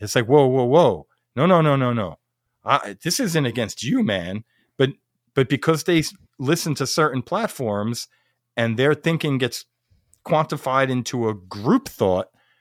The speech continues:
now we're not thinking for ourselves. And now the narrative of us being the bad guy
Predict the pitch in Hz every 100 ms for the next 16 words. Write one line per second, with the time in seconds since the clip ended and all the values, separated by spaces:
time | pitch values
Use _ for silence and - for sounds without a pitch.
0 | _ - 127 208 185 170 165 - 165 165
1 | 147 143 127 120 - 175 123 - _ _
2 | 110 120 143 156 139 131 139 151 143 -
3 | 127 117 104 - 120 113 98 - _ _
4 | - 143 - - 127 123 113 110 101 _
5 | - 98 85 143 165 135 107 92 87 90